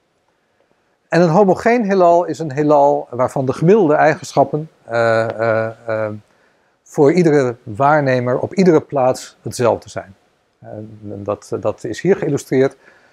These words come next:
Hè, dat gaat niet om de detaileigenschappen, de gemiddelde eigenschappen. Dus, hè, als je, als je middelt over een stukje oppervlak hier, eh, dan heb je dezelfde eigenschappen dan als je middelt over een stukje oppervlak hier.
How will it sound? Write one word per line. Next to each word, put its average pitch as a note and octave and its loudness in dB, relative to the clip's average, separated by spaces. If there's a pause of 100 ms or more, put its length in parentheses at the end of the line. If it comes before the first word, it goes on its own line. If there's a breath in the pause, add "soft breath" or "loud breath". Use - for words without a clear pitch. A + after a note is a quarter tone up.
(140 soft breath)
Hè, C#3+ -6
dat C3 -2
gaat C3 -2
niet F#3+ 2
om C3+ 0
de A2+ 0
detaileigenschappen, D#3 0
de A#2 -2
gemiddelde D3 2
eigenschappen. G#2 -6
Dus, G#2+ -10
hè, C#3+ -6
als C3 -4
je, G#2 -6 (340 soft breath)
als A2 -10
je G#2+ -6
middelt D#3 4
over A#2 0
een A2 -6
stukje A2+ -2 (380 soft breath)
oppervlak F3+ 0
hier, C#3 2 (400 soft breath)
eh, A2+ -2
dan G#2+ -4
heb A2+ -4
je A2+ -8
dezelfde B2 2
eigenschappen A#2 -4
dan G#2 -4
als G#2 -6
je A2+ -8
middelt G#2+ -4
over G#2+ -2
een G#2+ -4
stukje A2 -10
oppervlak G#2 -10
hier. F#2 -14